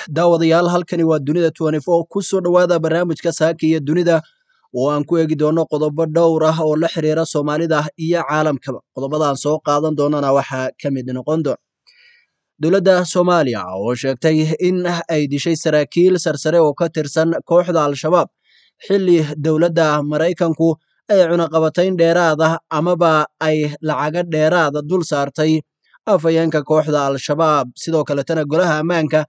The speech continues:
ayaa ka shiray arrimaha cunaqabataynta hubka ee Soomaaliya. Waxaa kaleeto aan soo qaadan doonaa wararkii ugu dambeeyey ee subaxan saaka iyo sida ay ku waabariisatay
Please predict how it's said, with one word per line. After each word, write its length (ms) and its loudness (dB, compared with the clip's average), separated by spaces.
ayaa 240 4
ka 120 0
shiray 400 0
arrimaha 400 0
cunaqabataynta 720 -2
hubka 400 -2
ee 160 0
Soomaaliya. 600 -2
Waxaa 180 0
kaleeto 300 0
aan 120 2
soo 220 0
qaadan 360 2
doonaa 360 2
wararkii 480 2
ugu 160 0
dambeeyey 540 -2
ee 100 -2
subaxan 420 -2
saaka 500 -2
iyo 160 0
sida 240 0
ay 140 0
ku 180 -6
waabariisatay 720 0